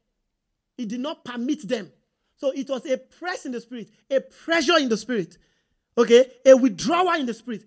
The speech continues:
So it's not always an audible voice. But yes, does God's speak, Spirit speak audibly? Yes, it does. But most often, the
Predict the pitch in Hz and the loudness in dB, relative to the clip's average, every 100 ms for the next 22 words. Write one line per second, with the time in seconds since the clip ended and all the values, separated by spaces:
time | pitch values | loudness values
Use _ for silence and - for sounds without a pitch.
0 | _ - 294 262 233 240 330 440 - 311 | _ 0 2 2 -2 -4 -2 -2 -6 -2
1 | 339 285 202 240 - _ _ - 262 254 | 0 0 0 -4 -8 _ _ -8 -6 -4
2 | 311 349 330 302 254 226 240 247 370 269 | -2 -2 -2 -4 -4 -4 -4 -2 -2 -4
3 | - _ _ 247 214 185 359 - - 339 | -10 _ _ -6 -4 -2 -2 -4 -2 0
4 | 339 - _ 330 320 - 349 - - 311 | 0 -2 _ -4 -4 -4 -6 -6 -4 -2
5 | 311 302 330 320 208 254 277 285 190 277 | -2 -2 -2 -4 -6 -6 -6 -8 -6 -8
6 | 180 _ _ _ _ 277 262 269 269 330 | -8 _ _ _ _ -6 -6 -6 -8 -6
7 | 403 494 494 381 320 240 226 - _ _ | -6 -4 -6 -6 -10 -10 -12 -14 _ _
8 | 262 | -10